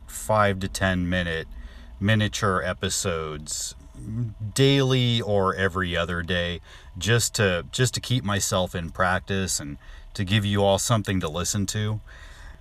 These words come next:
'cause I wouldn't want to deprive you of my beautiful speaking voice.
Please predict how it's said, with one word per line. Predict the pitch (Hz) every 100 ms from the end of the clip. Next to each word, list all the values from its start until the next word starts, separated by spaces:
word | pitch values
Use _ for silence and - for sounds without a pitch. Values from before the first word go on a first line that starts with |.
| - - - -
'cause | 104 90
I | 82
wouldn't | 82 107 120 95
want | 95 98
to |
deprive | 80 82 - 127 107 71
you | 71 71
of | 76 73
my | 80 73
beautiful | 71 69 98 123 80 - 73
speaking | - - 92 - 69
voice. | 64 67 65 -